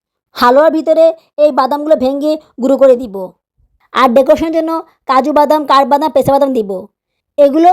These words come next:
ঘি দিয়ে ভেজে নিচ্ছি। আমি এগুলোকে একটু ভেঙে নিয়েছি। আপুরা, ভিডিওটি সম্পূর্ণ দেখার পরে একটা কমেন্টস করে দিও। তোমাদের একটা কমেন্টস আমাকে কাজ করার জন্য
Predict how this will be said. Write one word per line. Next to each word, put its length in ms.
ঘি 120
দিয়ে 140
ভেজে 220
নিচ্ছি। 300
আমি 240
এগুলোকে 400
একটু 180
ভেঙে 260
নিয়েছি। 380
আপুরা, 440
ভিডিওটি 340
সম্পূর্ণ 340
দেখার 200
পরে 180
একটা 260
কমেন্টস 300
করে 160
দিও। 260
তোমাদের 320
একটা 240
কমেন্টস 380
আমাকে 280
কাজ 180
করার 200
জন্য 160